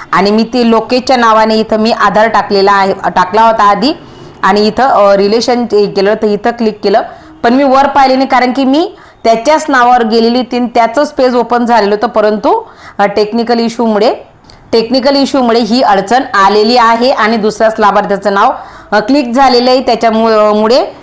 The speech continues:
आणि आपल्याला हे व्यवस्थित बघायचं आहे बघा, हे व्यवस्थित बघायचं, आईचंच नाव आहे का,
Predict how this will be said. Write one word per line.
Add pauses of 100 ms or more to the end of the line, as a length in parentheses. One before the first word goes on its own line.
(240)
आणि
आपल्याला
हे (140)
व्यवस्थित
बघायचं
आहे
बघा,
हे
व्यवस्थित
बघायचं,
आईचंच
नाव
आहे
का,